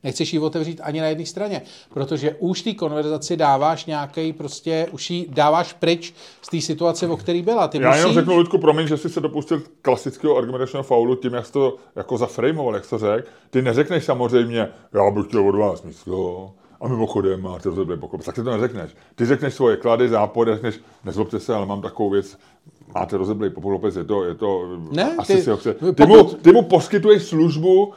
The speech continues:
Speaker 2: že mu dáváš informaci, kterou mu nikdo jiný dát nemůže. Jo?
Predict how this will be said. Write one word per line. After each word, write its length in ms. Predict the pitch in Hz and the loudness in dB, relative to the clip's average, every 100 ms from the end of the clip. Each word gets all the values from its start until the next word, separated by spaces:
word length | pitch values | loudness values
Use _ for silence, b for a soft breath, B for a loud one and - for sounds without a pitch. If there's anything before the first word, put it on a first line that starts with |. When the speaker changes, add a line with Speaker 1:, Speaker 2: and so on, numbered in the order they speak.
| B | B
Speaker 2:
že 120 | 117 165 | 0 2
mu 120 | 160 | 6
dáváš 340 | 151 175 175 | 6 4 2
informaci, 500 | 143 131 156 165 165 | -2 2 4 4 0
kterou 160 | 170 175 | 0 2
mu 100 | 175 | 2
nikdo 420 | 151 160 170 190 | 0 0 6 6
jiný 280 | 156 156 160 | 8 4 4
dát 220 | 170 160 | 4 2
nemůže. 520 | 165 175 180 139 92 - _ - | -2 -4 -2 -2 -2 -6 _ -8
Jo? 220 | 90 87 | -6 -6